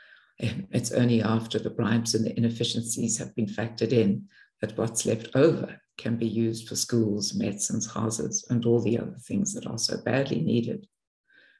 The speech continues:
Because, of course, the people who suffer the most are the poor black majority.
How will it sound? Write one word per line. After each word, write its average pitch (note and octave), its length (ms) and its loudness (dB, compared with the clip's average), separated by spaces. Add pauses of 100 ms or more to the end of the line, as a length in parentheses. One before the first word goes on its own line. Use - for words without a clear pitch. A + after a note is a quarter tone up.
(260)
Because, B2+ 460 4
of A#2 180 -2
course, - 560 0 (280)
the - 60 -4
people C3+ 340 2
who A#2+ 140 -2
suffer - 340 -2
the A2 100 0
most A2 440 0
are C#3 120 0
the C3+ 100 0
poor - 240 -2
black - 320 -6
majority. - 680 -4